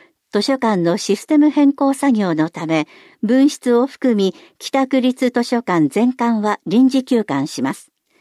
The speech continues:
臨時休館期間は十四日水曜日から一月四日水曜日です。北区飛鳥山博物館、通常通りですが、二十八日と一月四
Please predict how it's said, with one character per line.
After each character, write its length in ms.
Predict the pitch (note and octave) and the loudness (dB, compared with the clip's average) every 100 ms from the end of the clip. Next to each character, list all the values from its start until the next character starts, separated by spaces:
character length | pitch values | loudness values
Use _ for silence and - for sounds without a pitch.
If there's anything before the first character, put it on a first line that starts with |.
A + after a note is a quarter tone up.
| _ _ _ _ - | _ _ _ _ -8
臨 220 | E3 A#3+ | 0 2
時 160 | A#3+ B3 | 2 0
休 240 | - A#3 | 0 -2
館 240 | A3+ G#3 G3+ | 0 -2 -2
期 120 | - | -4
間 240 | G3+ E3 | -4 -2
は 160 | D3+ D3 - _ - | 0 -4 -8 _ -8
十 240 | F#3+ D#4 | 0 2
四 160 | C#4+ A#3 | 2 0
日 280 | - - F#3 | -2 -4 -4
水 300 | - C4 C4 | 0 2 4
曜 200 | B3+ A3+ | 4 0
日 120 | G3 | -2
か 160 | G3 F3 | -4 -4
ら 200 | F3 - | -4 -4
一 260 | F#3 - C#4 | -6 0 2
月 260 | C#4 C4+ | 2 0
四 160 | A#3 A#3 | -2 -2
日 240 | _ A#3 | _ -6
水 320 | - - F#3 E3 | -4 -2 0 2
曜 160 | D#3+ | 0
日 140 | C3+ C3 | -4 -6
で 100 | C#3+ | -6
す。 220 | - _ _ _ _ _ _ _ _ _ _ _ | -8 _ _ _ _ _ _ _ _ _ _ _
北 260 | - - D#4 | -12 -4 -2
区 240 | B3 F#3+ | 0 -2
飛 240 | - F#3 - | -2 -8 -4
鳥 180 | D4+ D#4 | 0 2
山 200 | C#4 C#4 | 2 2
博 300 | B3+ B3 A#3 | -2 -2 -2
物 260 | A#3 - | -2 -6
館、 240 | - D3+ C3 _ _ _ _ | -8 -8 -8 _ _ _ _
通 200 | - B3 | -4 -2
常 260 | B3 A#3+ A3+ | 0 2 2
通 180 | A3+ G#3+ | 2 0
り 80 | E3+ | 0
で 120 | E3+ | -4
す 120 | - | -2
が、 200 | E3+ D#3+ - - - | -2 -2 -6 -16 0
二 160 | A#3+ | 2
十 240 | D#4 D#4 A#3+ | 2 2 0
八 300 | A3+ G#3+ B3+ | -2 -2 2
日 280 | A#3+ C4 - | 2 0 -4
と 200 | G3+ F3 | 0 0
一 220 | - C4+ | 0 0
月 260 | C#4 C4+ | 0 0
四 160 | A#3 A3+ | -2 -2